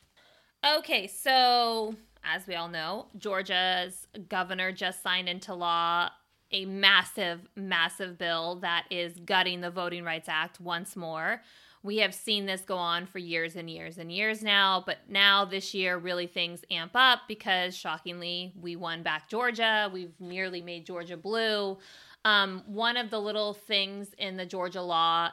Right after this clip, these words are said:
is that the Secretary of State, uh, each state has a Secretary of State, and their job,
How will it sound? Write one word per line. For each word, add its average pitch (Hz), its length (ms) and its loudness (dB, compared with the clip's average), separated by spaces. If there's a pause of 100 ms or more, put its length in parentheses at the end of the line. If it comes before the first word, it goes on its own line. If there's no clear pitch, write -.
is 175 200 -6
that 165 360 2
the 196 100 -4
Secretary 202 520 -4
of 202 40 -8
State, 175 540 -4
uh, 196 80 0 (100)
each 247 200 -6
state 208 260 0
has 196 160 -6
a 185 60 -10
Secretary 185 440 -6
of 175 60 -8
State, 175 380 -4
and 196 120 -6
their 196 120 -2
job, 175 480 2